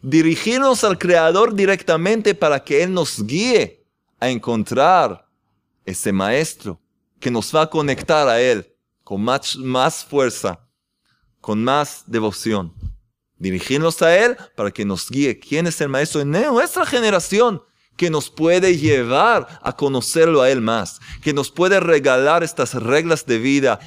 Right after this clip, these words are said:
el cumplimiento de la Torá, de la ley divina correctamente, una forma que podamos conectarnos con el Creador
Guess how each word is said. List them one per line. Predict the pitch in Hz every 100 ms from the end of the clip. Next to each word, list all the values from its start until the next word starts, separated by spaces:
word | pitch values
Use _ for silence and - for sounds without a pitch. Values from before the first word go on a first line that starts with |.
| -
el | 117
cumplimiento | 123 113 113 113 131 165 180
de | 160
la | 135
Torá, | 127 123 131
de | 127
la | 113
ley | 113 127
divina | 123 120 139 131
correctamente, | - 101 101 - 92 104 117 - 82 _ _ -
una | 107
forma | 95 123 131 127
que | 101
podamos | - 98 110 120 117
conectarnos | - 135 135 - - 185 220 196
con | 185
el | 160
Creador | 143 143 131 131 147